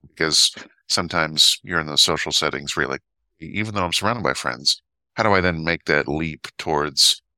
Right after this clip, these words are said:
putting myself into something else?" Because it's very performative. It's very much like doing a play or a musical, except you're doing it in front of people, a smaller audience, and y-, you may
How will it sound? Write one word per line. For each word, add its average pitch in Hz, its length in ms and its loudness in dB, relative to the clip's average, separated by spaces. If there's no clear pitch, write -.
putting 92 200 2
myself 82 280 0
into 76 100 -4
something 80 260 -2
else?" 69 140 0
Because 104 260 0
it's 101 120 2
very 135 180 6
performative. 78 560 0
It's - 140 -2
very 101 160 2
much 85 280 0
like 76 180 0
doing 73 360 -2
a - 60 -4
play 76 560 0
or 82 180 -4
a 80 40 -4
musical, 78 540 -6
except - 260 -8
you're 82 180 -16
doing 76 100 -10
it 73 40 -16
in 67 60 -18
front 73 200 -8
of 73 240 -10
people, 78 560 -2
a - 60 -4
smaller 78 380 2
audience, 73 360 -2
and 78 160 -12
y-, 107 120 -14
you 110 160 2
may 104 240 4